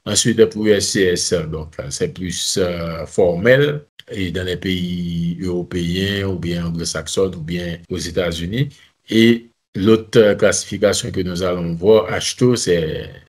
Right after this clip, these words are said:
les Américains. Dépendant de la zone où vous vous trouvez, vous pouvez utiliser l'une ou l'autre. Mais les deux classifications qu'on utilise beaucoup plus de nos jours, c'est l'U S C S et puis l'H two.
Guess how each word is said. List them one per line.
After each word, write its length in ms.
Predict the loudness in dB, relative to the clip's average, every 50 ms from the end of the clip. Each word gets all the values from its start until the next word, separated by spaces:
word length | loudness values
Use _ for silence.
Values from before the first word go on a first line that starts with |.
| _ -8
les 200 | -6 -4 -4 -2
Américains. 540 | -2 -2 -2 -2 -2 2 2 0 0 0 -6 _ _ _ _ -10 -8
Dépendant 560 | -4 -2 0 2 4 4 6 6 6 6 6
de 120 | 4 0
la 200 | 0 2 2 2
zone 240 | 2 2 2 2 2
où 120 | 0 -6 -8
vous 140 | -10 -10
vous 120 | -10 -10 -8
trouvez, 480 | -6 -6 -6 -2 0 0 0 0 -2 -6
vous 200 | -8 -6 -6 -6 -8 -10
pouvez 400 | -8 -8 -6 -2 0 0 0 0
utiliser 840 | -2 -4 -6 -6 -6 -4 -4 -4 -2 -2 0 0 0 -2 -4 -6 -10 -10 -6
l'une 300 | -2 -2 0 0 0 -2
ou 80 | -2 -2
l'autre. 220 | -2 -4 -6 -8 -16 _ -4 2
Mais 160 | 4 6 6
les 160 | 6 6 4
deux 260 | 4 4 4 4 4
classifications 880 | 6 4 4 4 2 -2 -4 0 2 2 2 2 0 -2 -4 -4 -6 -8 -12 _ _ _ _ _ -6
qu'on 200 | -4 -4 -2 -2
utilise 500 | -4 -4 -4 -4 -4 -4 -2 -2 -2 -4 -4 -4 -4
beaucoup 260 | -4 -4 -4 -4 -6
plus 320 | -6 -4 -6 -4 -4 -2
de 200 | -2 -2 -2 -4
nos 180 | -6 -6 -6 -6
jours, 260 | -6 -4 -4 -2 -2
c'est 320 | -2 0 2 2 0 0 -2 _ -8
l'U 260 | -4 -2 -2 -2 -2 0
S 160 | 0 0 0 0
C 220 | 0 -2 0 0
S 400 | 2 4 4 2 2 -2 -6 _ -2
et 180 | 0 2 2
puis 280 | 2 0 2 2 2 2
l'H 280 | 0 -2 -6 -6 -10 -14
two. 160 | -14 -18